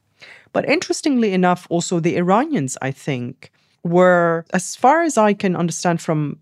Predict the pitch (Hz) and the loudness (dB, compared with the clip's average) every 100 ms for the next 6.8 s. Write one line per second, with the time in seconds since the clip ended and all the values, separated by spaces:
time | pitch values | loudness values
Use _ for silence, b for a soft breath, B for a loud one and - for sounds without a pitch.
0 | _ - 165 165 185 175 - 156 147 151 | _ -6 0 2 2 0 -2 -2 -2 -4
1 | - 156 175 180 - 233 240 220 165 156 | -6 -2 0 0 0 -4 0 -2 0 0
2 | 165 170 - 160 151 - - - - 196 | 0 0 -2 -2 -2 -8 -10 -12 -2 0
3 | 190 147 - - b b b b _ 170 | 2 0 -6 -16 b b b b _ 0
4 | 151 151 139 - 143 - 139 - - 139 | 0 -2 -2 -2 -2 -4 -8 -8 -4 -2
5 | 135 - - - _ _ _ _ _ _ | -2 -6 -12 -16 _ _ _ _ _ _
6 | - 156 139 131 127 - - | -6 -2 -2 0 -2 -2 -10